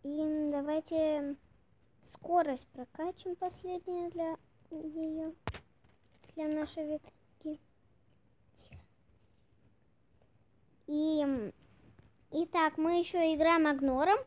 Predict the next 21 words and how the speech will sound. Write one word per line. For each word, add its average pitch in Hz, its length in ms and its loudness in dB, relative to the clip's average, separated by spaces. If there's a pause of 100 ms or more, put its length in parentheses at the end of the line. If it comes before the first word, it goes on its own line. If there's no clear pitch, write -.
(320)
У 339 60 0
нас, 339 180 2
потому 330 320 -4
что 311 400 -2
Ветринка 302 840 4
уже, 277 460 2
представляете, 262 840 -2 (640)
на 302 280 2
девятый 302 1120 4
уровень 294 680 4 (220)
уселась. 240 840 -8 (1120)
То 320 80 0
есть 320 160 0
не 330 140 4
уселась, 349 540 4
а 320 60 4
у 294 60 2
неё 277 280 2
теперь 294 360 -4
девятый 269 600 -2
уровень. 226 500 -4